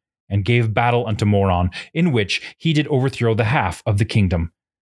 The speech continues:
And he did maintain the half of the kingdom for many years. And it came to pass that Moron did overthrow him,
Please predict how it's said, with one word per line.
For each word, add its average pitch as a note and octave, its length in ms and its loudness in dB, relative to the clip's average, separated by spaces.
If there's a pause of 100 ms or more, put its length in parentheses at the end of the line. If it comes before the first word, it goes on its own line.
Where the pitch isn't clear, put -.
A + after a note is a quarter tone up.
(480)
And C3+ 160 0
he F#3 160 2
did G3+ 200 0
maintain C3 460 2
the G#2 80 2
half A2+ 300 2
of D3 100 -2
the F3 60 -2
kingdom F#2+ 420 0 (200)
for B2+ 80 0
many A2 220 2
years. C3 640 -2 (840)
And G#2 60 2
it G2 80 0
came G2 180 0
to D3+ 80 2
pass F#2+ 420 2 (220)
that A#2+ 140 -2
Moron A#2+ 500 2
did B2 140 -2
overthrow C#3 520 0
him, E2+ 300 0